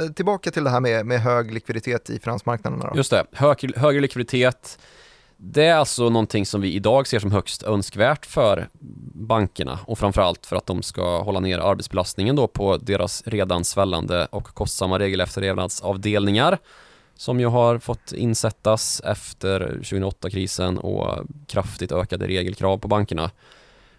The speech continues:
Speaker 2: Och då att likviditeten i marknaden är hög är liksom ett, en del av regleringsmekanismen för att bankerna ska kunna fungera och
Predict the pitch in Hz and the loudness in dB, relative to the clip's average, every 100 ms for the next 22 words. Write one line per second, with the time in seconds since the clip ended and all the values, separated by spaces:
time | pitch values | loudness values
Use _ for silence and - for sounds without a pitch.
0 | _ 113 135 160 175 165 - _ 147 - | _ -4 2 4 6 4 0 _ -2 -2
1 | - - 135 - 139 135 113 120 120 120 | -6 -2 -2 0 2 2 2 4 4 4
2 | 110 104 - 156 180 139 120 98 113 123 | 4 0 2 2 4 6 6 6 2 2
3 | 107 101 - - - _ _ _ - 120 | 0 -2 -4 -14 -16 _ _ _ -6 -6
4 | 110 127 147 160 123 113 104 107 117 101 | -2 -2 2 2 4 4 2 2 2 2
5 | 101 101 98 - 123 127 - 113 104 95 | 0 0 0 0 0 0 2 4 6 4
6 | - 107 98 - 92 - 104 95 98 101 | 2 0 0 -2 -6 -4 -8 -6 -4 0
7 | 98 95 98 95 | 2 4 2 0